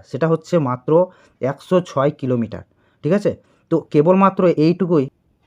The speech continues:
তো সরি, উম, তো এই, এই হিন্ডেনবার্গ লাইন, জার্মানি এবং ফ্রান্স, হিন্ডেনবার্গ লাইন,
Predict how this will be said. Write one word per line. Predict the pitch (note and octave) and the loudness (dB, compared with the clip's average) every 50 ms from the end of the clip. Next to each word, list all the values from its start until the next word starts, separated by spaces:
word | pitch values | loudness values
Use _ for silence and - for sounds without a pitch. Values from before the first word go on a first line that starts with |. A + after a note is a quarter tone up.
| _ - - - _ _ _ _ _ _ _ _ _ _ _ _ _ _ _ _ _ _ _ _ _ _ _ _ _ _ _ _ _ _ _ _ _ | _ -20 -20 -20 _ _ _ _ _ _ _ _ _ _ _ _ _ _ _ _ _ _ _ _ _ _ _ _ _ _ _ _ _ _ _ _ _
তো | - A#2+ | -14 -6
সরি, | - - D#3 D3+ C#3+ E3 F3 - _ _ _ - | -2 2 2 2 2 0 -4 -10 _ _ _ -4
উম, | B2 B2 B2 B2+ B2 B2 - - - - - _ | -2 0 2 2 0 0 -4 -8 -16 -20 -8 _
তো | - E3+ E3 - | 6 6 6 6
এই, | - D#3 D#3+ D#3+ E3 - | 4 2 2 2 0 0
এই | D3+ D3+ - - _ _ _ _ _ _ _ _ _ _ _ _ _ _ _ _ - | 0 0 0 0 _ _ _ _ _ _ _ _ _ _ _ _ _ _ _ _ 4
হিন্ডেনবার্গ | C#3+ D#3 D#3 E3 E3+ E3 D#3 E3 D#3 - C3+ | 6 8 8 8 8 8 8 6 6 6 4
লাইন, | C#3 C#3 D3+ F3 F3 - _ _ _ _ _ _ _ _ _ _ _ _ _ _ _ _ _ _ _ _ _ _ _ _ _ _ _ A2+ | 4 4 4 2 -4 -10 _ _ _ _ _ _ _ _ _ _ _ _ _ _ _ _ _ _ _ _ _ _ _ _ _ _ _ 2
জার্মানি | B2 B2+ C3 C#3 C#3 C#3+ C#3+ | 4 4 6 6 4 4 2
এবং | C#3 C#3 C3+ B2+ | 2 2 0 -2
ফ্রান্স, | - A#2 - C3 C#3 - - - - _ _ _ _ _ _ _ _ _ _ _ _ _ _ _ _ _ _ _ _ _ _ _ _ _ _ _ _ _ _ _ _ _ _ _ _ _ _ _ _ _ _ _ _ _ _ _ _ _ _ _ _ _ _ _ _ _ _ _ _ _ _ _ _ _ _ _ _ C4+ C4+ - _ _ _ _ _ _ _ _ _ _ _ _ _ _ _ _ _ _ C#3 | -2 -2 -2 -2 -2 -6 -12 -20 -20 _ _ _ _ _ _ _ _ _ _ _ _ _ _ _ _ _ _ _ _ _ _ _ _ _ _ _ _ _ _ _ _ _ _ _ _ _ _ _ _ _ _ _ _ _ _ _ _ _ _ _ _ _ _ _ _ _ _ _ _ _ _ _ _ _ _ _ _ _ -20 -20 _ _ _ _ _ _ _ _ _ _ _ _ _ _ _ _ _ _ 4
হিন্ডেনবার্গ | D3 D3+ D3+ D#3+ E3 D#3 D#3 D#3 C#3+ B2 | 6 6 6 6 6 6 6 4 4 4
লাইন, | B2 B2+ C#3 D#3+ | 2 2 0 -2